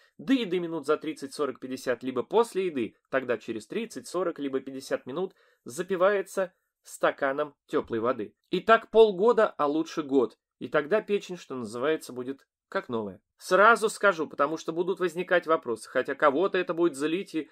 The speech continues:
люди глупые будут сразу говорить: "Вот, все это ерунда", всего лишь на том основании, что я говорю, что это можно купить, нужно купить там и так далее. Лучше, наверное, если бы я ничего не сказал, где и что можно купить и как приобрести.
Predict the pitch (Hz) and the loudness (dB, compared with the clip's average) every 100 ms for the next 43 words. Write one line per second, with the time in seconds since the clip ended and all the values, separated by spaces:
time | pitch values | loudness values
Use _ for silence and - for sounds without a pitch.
0 | _ _ - 135 220 160 135 190 196 160 | _ _ -8 -2 0 0 2 0 2 0
1 | 151 143 151 175 156 156 156 147 175 226 | 0 -2 2 2 4 4 4 2 6 8
2 | 220 - 196 180 175 160 175 165 180 226 | 8 8 6 6 2 2 0 2 4 4
3 | - _ _ - 160 143 110 143 131 123 | 0 _ _ -10 -2 -2 -2 -8 -6 -4
4 | 117 123 113 185 208 190 - 127 139 156 | -4 -4 0 2 0 -4 -4 0 0 0
5 | _ _ _ - 120 117 151 - 135 123 | _ _ _ -2 0 0 -2 -6 -8 -8
6 | _ - 196 208 202 170 147 170 196 - | _ -2 0 0 0 -2 0 2 0 -2
7 | 160 - 120 - 190 - 127 180 196 170 | -8 -6 -8 -6 -8 -8 -4 -2 -2 -4
8 | 160 156 160 143 - 110 104 113 110 160 | -6 -6 -6 -8 -6 -6 -4 -6 0 0
9 | 196 175 156 _ - 208 262 185 214 208 | 2 -2 -6 _ 0 2 2 4 6 6
10 | 190 185 175 170 170 165 175 202 170 139 | 4 0 0 -2 -2 -2 -4 -4 -2 -4
11 | - 160 131 107 104 123 113 - 113 113 | -2 0 2 -2 -4 -4 -6 -4 -4 -4
12 | 104 107 117 180 196 147 123 _ 123 113 | -8 -8 -8 -6 -8 -4 -6 _ -4 -4
13 | 127 - 107 | -6 -10 -18